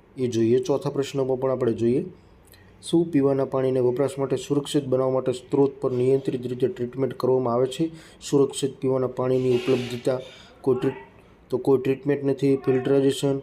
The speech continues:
ઉકાળવું, પાણીનો સ્ત્રોત, આર ઓ યુ વી જો ઉપલબ્ધ હોય તો આપણે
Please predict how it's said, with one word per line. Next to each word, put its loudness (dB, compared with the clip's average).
ઉકાળવું, 2
પાણીનો 0
સ્ત્રોત, 2
આર 0
ઓ 4
યુ 4
વી 2
જો 4
ઉપલબ્ધ 0
હોય 2
તો -10
આપણે 0